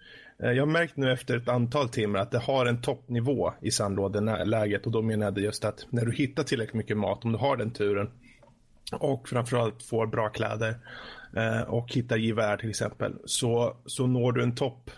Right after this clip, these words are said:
där du egentligen inte kan dö om du inte blir typ plötsligt attackerad av en björn. Eh, men, eh,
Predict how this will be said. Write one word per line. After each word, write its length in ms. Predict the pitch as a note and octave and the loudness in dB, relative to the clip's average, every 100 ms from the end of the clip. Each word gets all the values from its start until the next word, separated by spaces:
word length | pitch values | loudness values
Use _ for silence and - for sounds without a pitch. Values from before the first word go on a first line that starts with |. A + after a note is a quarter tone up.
| - | -12
där 320 | A#2 C3 A2 G#2+ E2+ | -4 -2 0 0 0
du 460 | G2+ G#2+ G#2 G2 G2+ | 0 0 0 0 0
egentligen 360 | G#2+ - A#2 | -2 -2 -2
inte 260 | A#2 A2 G2 _ _ _ - - - | -2 -4 -6 _ _ _ -14 -4 0
kan 380 | B2 A2+ G#2+ G2+ | 0 0 -2 0
dö 260 | C3+ G#2+ F#2 | 0 2 2
om 160 | G#2 | 2
du 60 | G#2 | 0
inte 120 | G2+ | -2
blir 140 | A2 G2+ | -4 -2
typ 220 | G#2+ F#2+ - | -4 -6 -6
plötsligt 360 | - G#2 A2 G#2 | -6 -4 -4 -2
attackerad 460 | - A#2+ - G2 G2+ | -2 -2 -2 0 2
av 80 | |
en 120 | G2+ G#2 | 0 2
björn. 440 | A#2 A2+ F#2 F#2+ - - - - - - - - - - | 2 2 0 -6 -10 -20 -18 -18 -18 -20 -20 -20 -8 -4
Eh, 380 | - A#1+ - | -2 -2 -4
men, 480 | - - B2 A#2+ A#2+ | -4 0 2 2 2
eh, 180 | A#2+ | 4